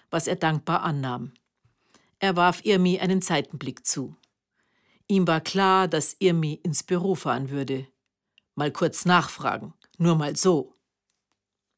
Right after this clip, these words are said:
Im Büro erfuhr Irmi, dass der Mann in die Unfallklinik Murnau eingeliefert worden war. Dort bekam sie nur die Auskunft, dass er auf der Intensivstation lag.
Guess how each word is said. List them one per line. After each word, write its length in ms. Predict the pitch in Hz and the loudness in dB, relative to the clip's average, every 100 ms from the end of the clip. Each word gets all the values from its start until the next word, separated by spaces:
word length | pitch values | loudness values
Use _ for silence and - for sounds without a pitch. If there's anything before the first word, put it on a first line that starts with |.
| _ _ _ _ _ _ _ _ _ - | _ _ _ _ _ _ _ _ _ -2
Im 160 | 254 262 | 2 4
Büro 460 | 285 254 269 285 | 6 6 6 6
erfuhr 420 | 285 220 - 220 - | 4 2 2 2 4
Irmi, 460 | 202 196 214 220 | 2 4 4 2
dass 260 | 170 170 - | 0 -2 0
der 140 | 180 | 0
Mann 340 | 165 180 196 175 | 2 2 0 -2
in 160 | 170 | -4
die 120 | 160 | -4
Unfallklinik 720 | 208 190 190 180 - 190 185 | -2 -2 0 -4 -2 -2 0
Murnau 380 | 185 208 190 151 | 0 2 2 0
eingeliefert 640 | - 143 143 156 151 160 147 | -4 -6 -6 -6 -4 -6 -4
worden 320 | 151 151 147 | -4 -4 -4
war. 320 | 143 143 147 _ _ _ _ _ _ _ _ _ _ _ | -4 -6 -10 _ _ _ _ _ _ _ _ _ _ _
Dort 300 | 196 190 190 | 2 2 0
bekam 340 | 208 - 196 190 | -8 -2 -2 0
sie 120 | 196 | 2
nur 140 | 190 | 0
die 140 | 196 - | 0 0
Auskunft, 800 | 180 185 - 190 180 - - - | 0 0 -2 -6 -6 -14 -18 -6
dass 180 | 165 - | -2 0
er 100 | - | 0
auf 100 | - | -2
der 100 | 190 | -4
Intensivstation 920 | 185 175 - 226 - 156 - 165 156 | -2 -2 -2 -2 -4 -4 -2 -2 0
lag. 400 | 156 151 156 | 0 0 -2